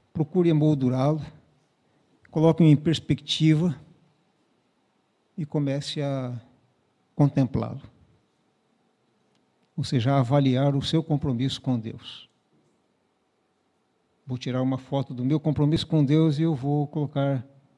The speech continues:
numa moldura e vou observá-lo. Submetê-lo a uma apreciação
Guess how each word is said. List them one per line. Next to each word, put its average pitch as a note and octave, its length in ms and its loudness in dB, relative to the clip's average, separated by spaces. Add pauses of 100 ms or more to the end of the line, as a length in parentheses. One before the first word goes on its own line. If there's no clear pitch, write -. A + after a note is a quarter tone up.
(140)
numa C3 180 0
moldura C3 680 0
e D3+ 100 -2
vou C#3 380 -4
observá-lo. A#2 680 -8 (4000)
Submetê-lo D3 640 2
a - 20 6
uma C#3+ 200 4
apreciação D3 880 0